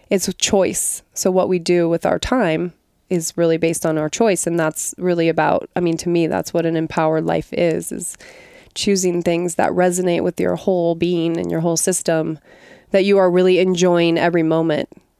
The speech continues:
That's really, to me, I mean, I know things we have to do sometimes, right? Like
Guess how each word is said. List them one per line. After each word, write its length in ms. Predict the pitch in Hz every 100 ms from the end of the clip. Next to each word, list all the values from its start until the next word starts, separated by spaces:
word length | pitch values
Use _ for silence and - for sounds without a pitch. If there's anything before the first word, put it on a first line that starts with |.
| _
That's 280 | - 185 -
really, 280 | 170 165 165
to 120 | - 180
me, 140 | 165
I 40 | 247
mean, 140 | 302
I 40 | 302
know 120 | 294
things 280 | 240 196 175
we 100 | 175
have 260 | 170 165
to 80 | -
do 240 | 160 170
sometimes, 560 | 156 156 156 151 - 156
right? 240 | 151 151
Like 360 | - 156 - -